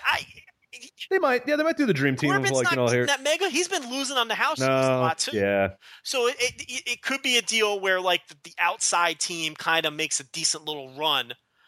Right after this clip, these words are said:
Speaker 1: I could see them winning that. And again, the match will be over by the time people listen to this.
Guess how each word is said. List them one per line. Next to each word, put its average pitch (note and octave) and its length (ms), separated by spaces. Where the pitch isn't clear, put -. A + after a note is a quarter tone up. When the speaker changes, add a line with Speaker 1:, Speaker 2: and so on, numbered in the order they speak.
Speaker 1:
I A4 320
could G4+ 120
see - 240
them D3 260
winning B2+ 280
that. D#3+ 160
And A#3+ 80
again, G3 340
the D3+ 80
match F#3 260
will D#3+ 60
be C#3+ 160
over D3 260
by A#2 140
the A#2 80
time B2 220
people G#2+ 300
listen - 220
to - 120
this. - 280